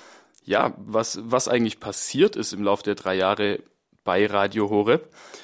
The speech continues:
Und ja, wie gesagt, nicht nur die persönlichen Beziehungen, sondern eben auch die Beziehung zu Partnersendern oder Medienpartnern, die eigentlich das gleiche Ziel verfolgen wie wir. Also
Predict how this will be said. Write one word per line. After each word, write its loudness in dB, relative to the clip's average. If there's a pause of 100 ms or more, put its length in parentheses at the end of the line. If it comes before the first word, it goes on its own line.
(340)
Und 4
ja, 2
wie -8
gesagt, -2
nicht -10
nur -2
die -8
persönlichen -2
Beziehungen, 0
sondern 2
eben 2
auch 0
die -4 (120)
Beziehung 0
zu 0 (360)
Partnersendern -2
oder 0
Medienpartnern, 0
die -2
eigentlich -2 (260)
das -10
gleiche 0
Ziel -2
verfolgen 0
wie -6
wir. 4 (640)
Also 0